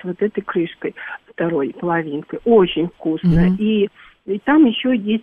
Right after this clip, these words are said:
Speaker 1: чи-, чиабатта, вот эти небольшие, и тоже они с всякими начинками, не сладкие
Speaker 2: Да,
Speaker 1: тоже.
Speaker 2: чиабатта тоже вкусно. Мгм.
Speaker 1: Чиабатта, да. И я вот там покупала, э, я щас туда не езжу, я покупала вот эти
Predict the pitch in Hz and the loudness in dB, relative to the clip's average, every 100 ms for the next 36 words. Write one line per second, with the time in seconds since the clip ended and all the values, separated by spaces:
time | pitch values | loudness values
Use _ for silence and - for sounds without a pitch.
0 | - 240 196 - 202 214 359 427 185 170 | -4 -2 -2 -2 -2 2 2 2 0 0
1 | 170 160 185 - - 190 202 262 285 - | -2 -4 -8 -6 -4 0 4 4 2 -2
2 | - 175 147 - 214 - 339 302 208 180 | -2 0 0 -2 -8 0 2 4 2 0
3 | 220 254 - 208 214 - 190 190 202 208 | 0 -2 -2 -2 -2 -2 0 2 0 -2
4 | 170 151 - - 202 208 226 170 302 - | -4 -6 -6 -8 -4 -4 -2 -4 -4 -2
5 | 208 185 - 196 226 190 170 165 - 165 | 2 2 2 2 2 0 0 0 -4 -4
6 | 175 170 208 175 170 180 165 - - - | -2 0 2 4 4 2 0 -6 -8 -4
7 | 202 247 339 294 - 269 262 196 202 202 | 0 2 2 0 -2 -4 -2 -8 -8 -2
8 | 226 226 180 160 165 165 170 170 185 180 | 0 2 0 -2 -4 -6 -6 -8 -8 -8
9 | - - 175 180 208 285 349 - - - | -8 -10 -6 -4 -2 0 -2 -4 -10 -12
10 | - - 202 196 - 180 214 214 127 143 | -14 -8 -2 -2 -4 -6 -4 0 0 -2
11 | 170 156 156 160 156 | -6 -8 -8 -6 -6